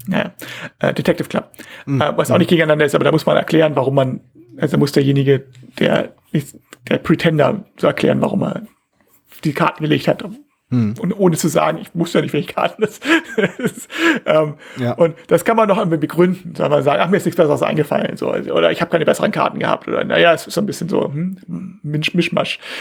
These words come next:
Speaker 1: Am besten so, dass man zwischen zwei Begriffen nicht so entscheiden kann. Aber bei der Diskussion, bei allen anderen, oder auch beim Raten selber, da jetzt wirklich ist halt das Problem, du weißt ja da auch, wusstest da ja auch nicht, was die richtige Antwort ist. Entsprechend konntest du halt auch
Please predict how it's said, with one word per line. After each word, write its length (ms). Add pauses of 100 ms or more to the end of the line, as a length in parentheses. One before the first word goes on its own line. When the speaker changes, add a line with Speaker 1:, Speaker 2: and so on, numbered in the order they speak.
(100)
Speaker 1:
Am 80
besten 260
so, 60
dass 140
man 200 (280)
zwischen 260
zwei 180
Begriffen 320
nicht 100
so 80
entscheiden 320
kann. 140 (540)
Aber 240 (200)
bei 100
der 100
Diskussion, 680
bei 100
allen 220
anderen, 300 (220)
oder 140
auch 60
beim 160
Raten 420
selber, 500 (680)
da 120
jetzt 260
wirklich 360 (1080)
ist 200
halt 180 (120)
das 80
Problem, 300
du 100
weißt 320 (480)
ja 180
da 200
auch, 280
wusstest 300
da 100
ja 140
auch 220
nicht, 340 (760)
was 220
die 100
richtige 360
Antwort 340
ist. 180
Entsprechend 420
konntest 280
du 80
halt 120
auch 260